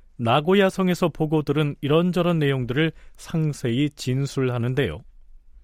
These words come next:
그중에는 강화교섭의 사신으로 일본에 간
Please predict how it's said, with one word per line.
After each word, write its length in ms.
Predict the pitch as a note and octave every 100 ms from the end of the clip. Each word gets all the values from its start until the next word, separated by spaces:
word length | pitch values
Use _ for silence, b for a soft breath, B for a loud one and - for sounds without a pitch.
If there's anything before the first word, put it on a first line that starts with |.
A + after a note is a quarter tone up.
| - - b b
그중에는 560 | B2 A2+ B2 C3+ C#2+ C#2 b b b b
강화교섭의 880 | G#2+ G#2 A2 B2+ B2 C#3 - E3
사신으로 720 | F3+ A#2+ A2 - C#3+ D3 E3 E3+
일본에 480 | D3 E3 E3 E3+ B2+
간 360 | A2+ C#3 C#2+